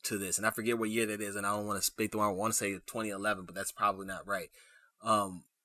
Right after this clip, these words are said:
but that Philly team with Vince Young and Nnamdi Asomugha, and they had those guys, and Vince Young, "Oh, we, we like the dream team," and they went on to be, like, dog shit. That's what I fear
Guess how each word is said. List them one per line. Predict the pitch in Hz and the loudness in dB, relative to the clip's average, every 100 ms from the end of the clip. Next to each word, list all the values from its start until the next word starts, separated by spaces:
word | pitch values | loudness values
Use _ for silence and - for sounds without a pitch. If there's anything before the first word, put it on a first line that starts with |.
| _ _ - | _ _ -10
but | 110 | 2
that | 123 117 | 4 6
Philly | 165 151 | 6 6
team | 131 147 131 | 6 6 6
with | 113 110 | 4 4
Vince | 131 131 | 6 6
Young | 123 120 120 117 | 6 10 10 8
and | 104 107 | 4 8
Nnamdi | 117 120 113 | 10 10 8
Asomugha, | 113 110 107 110 107 104 104 104 90 | 6 8 6 2 4 6 8 6 4
and | 92 | 2
they | 107 | 4
had | 110 107 | 4 4
those | 107 104 | 2 0
guys, | 101 104 107 | 2 6 6
and | 95 | 4
Vince | 107 104 | -4 -2
Young, | 110 110 101 | 2 2 4
"Oh, | 104 | 2
we, | 101 175 - | 2 0 0
we | 120 | 0
like | - - | 0 0
the | |
dream | 90 190 185 | 0 4 4
team," | 123 120 98 | 2 0 0
and | 98 | 0
they | 113 | 0
went | 95 101 | 0 0
on | 101 98 | 0 0
to | 92 | -6
be, | 90 80 - - - | -14 -18 -20 -20 -18
like, | 78 85 | -14 -8
dog | 104 104 95 | 0 0 2
shit. | - 92 - _ - - _ _ _ - | -2 -4 -10 _ -20 -20 _ _ _ 2
That's | 127 131 139 | 10 10 12
what | 127 | 12
I | 123 | 12
fear | - 123 117 | 10 8 8